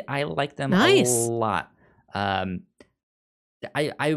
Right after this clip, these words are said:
Speaker 1: I, I wouldn't say the best ones out there, but of, like, fast food re-, restaurants, I think they're one of the best.
Speaker 2: What are the best ones out there?
Speaker 1: Ooh, you know, I,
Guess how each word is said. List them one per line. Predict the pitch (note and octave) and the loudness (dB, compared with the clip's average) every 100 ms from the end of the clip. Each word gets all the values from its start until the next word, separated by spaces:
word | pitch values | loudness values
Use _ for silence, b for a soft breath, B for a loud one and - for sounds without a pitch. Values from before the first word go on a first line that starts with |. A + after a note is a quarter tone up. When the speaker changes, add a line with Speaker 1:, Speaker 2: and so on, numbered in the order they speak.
| - | -2
Speaker 1:
I, | C3 | -2
I | B2+ B2+ | -2 0
wouldn't | D3 D#3 C3+ | 0 -2 -2
say | D3+ C#3 C3+ C3+ | 0 2 0 -2
the | B2 A2 A#2 | -6 -4 -4
best | G2+ F#2 - | -2 -4 -4
ones | F3 G#3 G3+ | 0 0 2
out | F3+ G3 | 0 0
there, | A3 A3+ | 0 0
but | G#3+ B2+ | 0 -2
of, | A#2 B2 | 0 -2
like, | A#2+ A2 G#2 | 0 -2 -2
fast | - - - G#2+ - | -6 -6 -4 -6 -6
food | - C3+ C3+ D3 D#3 F3 b b b b b - | -2 0 2 0 0 -2 b b b b b -6
re-, | C#3 D3+ C#3+ | 0 2 4
restaurants, | D3 D#3+ D3 F#3+ F#3 - - | 2 0 0 0 0 -2 -4
I | A#2 | -4
think | A#2+ A2 | -2 -4
they're | A#2 G#2+ | 0 0
one | G2+ G2 G2+ G#2 | 0 -4 -2 -2
of | F#2 F2+ E2 E2+ | 0 -4 -4 -8
the | |
best. | F2 - - - - _ _ _ _ _ _ _ _ _ _ _ - | -6 -6 -8 -12 -16 _ _ _ _ _ _ _ _ _ _ _ 0
Speaker 2:
What | A#3+ | 2
are | G#3+ F#3+ | 4 4
the | D4+ A#3+ | 4 4
best | D#3+ - - | 2 -2 -2
ones | D#3+ D3+ | -4 -2
out | D3+ - - | -4 -6 -8
there? | - - - _ _ - - | -6 -6 -12 _ _ -20 -18
Speaker 1:
Ooh, | G2+ F#2 F2 | -14 -14 -8
you | |
know, | G#2 A2 A2+ A2 B B _ _ | 0 2 0 -2 B B _ _
I, | C3 B2+ | -6 -6